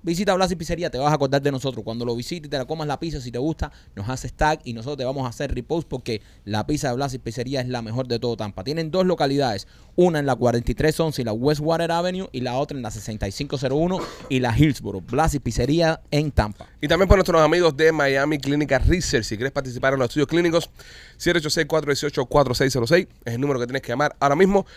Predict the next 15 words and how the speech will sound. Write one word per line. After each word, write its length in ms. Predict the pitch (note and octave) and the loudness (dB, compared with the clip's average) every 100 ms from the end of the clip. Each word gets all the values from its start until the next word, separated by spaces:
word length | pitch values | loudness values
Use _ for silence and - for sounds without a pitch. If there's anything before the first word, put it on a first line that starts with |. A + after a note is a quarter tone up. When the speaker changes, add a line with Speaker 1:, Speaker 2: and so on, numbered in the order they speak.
| - C#3+ | -14 -4
Speaker 2:
Miami 480 | D3 D#3 F#3+ F#3+ | -2 2 2 0
Clínica 320 | C#3+ F3+ E3 C3+ | 0 0 2 4
Research, 360 | G3 - E3 | 4 4 0
siete 280 | - G#3 E3+ | 2 0 0
ocho 120 | C#3 | -2
seis, 180 | C3+ E3 C3+ | -2 -2 0
cuatro 260 | E3 D#3+ | 0 0
dieciocho, 480 | A#2+ - E3+ - A#2+ - - - | -2 0 0 0 -2 -4 -20 0
cuatro 340 | F#3 F3+ D3+ | 4 4 2
seis 320 | - C#3 C#3+ - - - | 0 2 2 0 -12 -16
cero 280 | - C#3 B2+ | -2 2 2
seis. 200 | B2 G2 | 0 -2
Entonces, 280 | A2+ D#3+ F3+ | 0 0 2
miedo, 220 | G3+ F#3 | 4 6
Rolly. 260 | G#3 F3+ | 4 2